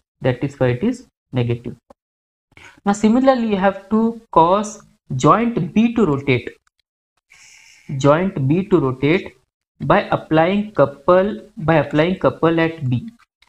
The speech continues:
So here I will apply couple at B, M B A, and because of the application of the couple, uh, this beam will deflect. You see, deflection will be in the upward direction. Since the,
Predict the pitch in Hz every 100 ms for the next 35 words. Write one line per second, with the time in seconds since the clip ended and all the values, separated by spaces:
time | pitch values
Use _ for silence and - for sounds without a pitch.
0 | _ _ 170 170 202 214 156 165 151 143
1 | 156 156 147 135 151 143 143 143 - 131
2 | 143 233 - - _ _ _ _ _ -
3 | 156 170 185 165 _ 131 135 170 185 -
4 | 143 135 208 226 _ _ - - 196 175
5 | 180 214 233 233 190 190 151 151 175 185
6 | 180 170 151 139 - 120 151 185 247 -
7 | _ _ _ _ _ _ _ _ - 147
8 | 139 135 135 135 131 _ _ - 147 143
9 | 139 190 208 190 131 127 - 123 - -
10 | _ _ - 202 285 214 185 - 226 220
11 | 233 208 196 180 226 277 - _ 185 202
12 | 175 147 180 165 135 127 127 127 123 214
13 | 233 - 190